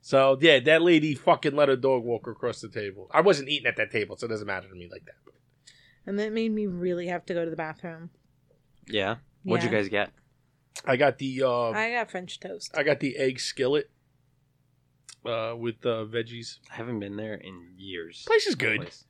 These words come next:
Speaker 3: yeah.
Speaker 1: They're phenomenal coffee. Their coffee is delicious.
Speaker 2: It's just potted coffee.
Speaker 1: I love a good potted coffee.
Speaker 2: Shut up.
Speaker 3: <laughs>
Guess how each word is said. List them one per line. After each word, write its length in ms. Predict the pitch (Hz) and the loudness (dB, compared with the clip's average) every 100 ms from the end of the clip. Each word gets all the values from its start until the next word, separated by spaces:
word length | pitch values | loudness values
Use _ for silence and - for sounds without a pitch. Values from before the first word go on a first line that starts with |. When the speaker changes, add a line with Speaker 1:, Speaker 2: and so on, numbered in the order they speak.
| - | -20
Speaker 3:
yeah. 80 | 87 _ | -20 _
Speaker 1:
They're 100 | 294 | -2
phenomenal 560 | - 147 135 214 202 110 | -2 -4 4 4 4 4
coffee. 420 | 151 156 - - _ _ | 6 6 4 -18 _ _
Their 120 | 190 | 0
coffee 420 | - 180 190 117 | 4 6 6 4
is 80 | 98 | -8
delicious. 580 | - 98 123 - - - _ _ _ | -8 -4 -2 -4 -8 -20 _ _ _
Speaker 2:
It's 120 | - | -14
just 160 | 262 247 _ | -12 -12 _
potted 480 | - 170 170 165 - | -14 -8 -8 -8 -12
coffee. 560 | - 143 147 - 156 - _ | -16 -14 -16 -18 -20 -20 _
Speaker 1:
I 120 | 165 | 4
love 260 | 160 139 143 | 4 6 4
a 40 | |
good 280 | 139 147 - | 6 4 4
potted 420 | - 123 120 117 | 2 6 6 4
coffee. 520 | - 123 117 - 95 _ _ _ _ _ _ _ _ _ _ | 2 4 4 0 -12 _ _ _ _ _ _ _ _ _ _
Speaker 2:
Shut 400 | - - 339 185 - | -18 -14 -12 -12 -14
up. 880 | - 170 185 180 - 170 - - | -2 2 2 2 0 -2 -2 -8
Speaker 3:
<laughs> 60 | _ | _